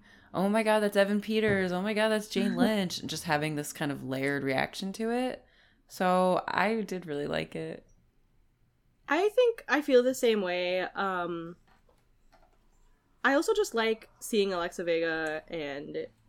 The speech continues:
Speaker 3: haven't
Speaker 2: Mm-hmm.
Speaker 3: thought of her in a while. And I also think she looks great in that dress. Like, she looks, like, way better than I would have looked at fourteen. And so, like, I could kind of believe that this is, like, her glow up moment from being, like, a kid to, like,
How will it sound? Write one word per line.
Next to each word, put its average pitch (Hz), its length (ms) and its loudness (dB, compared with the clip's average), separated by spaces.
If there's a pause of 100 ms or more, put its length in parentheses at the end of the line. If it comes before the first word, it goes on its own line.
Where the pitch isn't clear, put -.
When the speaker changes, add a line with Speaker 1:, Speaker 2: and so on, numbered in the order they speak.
(160)
Speaker 3:
haven't 180 200 -2
Speaker 2:
Mm-hmm. - 60 -10
Speaker 3:
thought 151 140 -2
of 170 100 -10
her 165 140 -6
in 160 80 -8
a 151 60 -8
while. 147 520 -6
And 175 100 -8
I 170 60 -4
also 202 220 -4
think 226 340 -2 (380)
she - 240 0
looks 233 240 2
great 160 280 -2
in 220 140 0
that 254 180 0
dress. 285 360 0
Like, 180 120 -2
she 175 180 -4
looks, - 580 -6
like, 110 300 -8 (520)
way 220 140 4
better 190 240 2
than 175 140 0
I 135 140 -4
would 160 120 -2
have 185 100 -4
looked 240 340 -4 (120)
at 254 180 -2
fourteen. 320 640 -2 (580)
And 220 160 -2
so, 214 140 -2
like, 190 260 0
I 190 140 2
could 220 240 -2
kind 226 240 0
of 247 140 -2
believe 175 520 -2
that 139 160 -6
this 170 180 -6
is, 170 120 -8
like, 151 160 -4
her 175 120 -6
glow 143 320 -6
up 143 200 -4
moment 147 460 -6 (800)
from 170 200 -2
being, 156 200 -4
like, 151 180 -6
a 147 60 -4
kid 139 500 -6
to, 170 100 -8
like, 135 340 -6